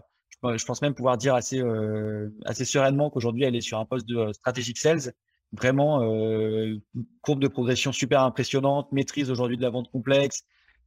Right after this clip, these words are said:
euh, voilà, une super belle évolution à ce niveau-là. Donc, elle s'est développée euh, et elle a évolué dans son parcours de sales, dans ses compétences. J'ai une personne qui était inside sales, qui est partie d'Advice, qui est revenue, euh, en, en, en account exec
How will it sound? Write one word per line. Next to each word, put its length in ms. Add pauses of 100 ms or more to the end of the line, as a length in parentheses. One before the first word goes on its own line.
euh, 1080
voilà, 320
une 100
super 360
belle 160
évolution 440
à 40
ce 100
niveau-là. 280
Donc, 180
elle 60
s'est 180
développée 540 (440)
euh, 60
et 60
elle 140
a 80
évolué 560 (120)
dans 140
son 140
parcours 360
de 120
sales, 480 (420)
dans 180
ses 140
compétences. 540 (400)
J'ai 160
une 100
personne 440
qui 60
était 140
inside 320
sales, 260 (220)
qui 80
est 20
partie 260
d'Advice, 480
qui 100
est 20
revenue, 460 (100)
euh, 340
en, 640
en, 60
en 60
account 240
exec 460